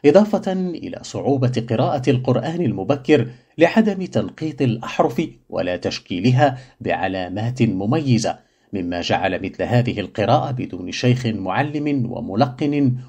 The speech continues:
ومرشد تكاد تكون غير ممكنة بالمرة. ومن ثم ظهرت طبقة القراء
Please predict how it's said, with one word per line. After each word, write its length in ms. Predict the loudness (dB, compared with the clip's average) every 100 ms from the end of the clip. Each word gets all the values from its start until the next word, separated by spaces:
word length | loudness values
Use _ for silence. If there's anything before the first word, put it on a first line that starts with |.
| -2
ومرشد 760 | 0 2 0 -2 0 2 0 -2 -10 _
تكاد 480 | -2 2 2 2 -2
تكون 400 | -10 -8 -6 -6
غير 400 | -4 -2 0 -2
ممكنة 460 | -4 -8 -8 -6 -4
بالمرة. 560 | 0 2 0 -2 -8 _ _ -4
ومن 220 | -4 -2
ثم 320 | -4 -2 0 -2 -8 _ 4
ظهرت 440 | 4 6 2 -2 0
طبقة 340 | 0 0 -2 -4
القراء 600 | -4 -4 2 2 2